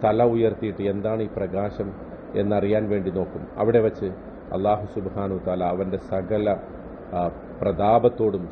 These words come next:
സകല മഹത്വത്തോടും കൂടി പ്രത്യക്ഷപ്പെടും. അങ്ങനെ അല്ലാഹു അവരോട് പറയും, "യാ അഹ്ലൽ ജന്ന, സലാമുൻ അലൈക്കും, അല്ലയോ സ്വർഗവാസികളെ, നിങ്ങൾക്ക് സമാധാനം." അങ്ങനെ സ്വർഗവാസികൾ ഒരേ സ്വരത്തിൽ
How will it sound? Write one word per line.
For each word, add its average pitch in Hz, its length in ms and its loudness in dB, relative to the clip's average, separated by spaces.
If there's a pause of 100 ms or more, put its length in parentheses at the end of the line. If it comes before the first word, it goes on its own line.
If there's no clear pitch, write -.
സകല 101 460 -2
മഹത്വത്തോടും 110 800 4
കൂടി 92 180 -4
പ്രത്യക്ഷപ്പെടും. 87 680 -4 (520)
അങ്ങനെ 107 180 2
അല്ലാഹു 110 360 4
അവരോട് 104 360 4
പറയും, 98 320 0 (180)
"യാ 104 200 4
അഹ്ലൽ 104 420 0
ജന്ന, 90 460 -2 (240)
സലാമുൻ 101 640 2
അലൈക്കും, 92 480 -2 (420)
അല്ലയോ 143 300 8
സ്വർഗവാസികളെ, 117 840 0 (400)
നിങ്ങൾക്ക് 117 380 2
സമാധാനം." 95 880 -2 (320)
അങ്ങനെ 117 380 4 (140)
സ്വർഗവാസികൾ 104 680 2 (100)
ഒരേ 110 280 6
സ്വരത്തിൽ 110 480 2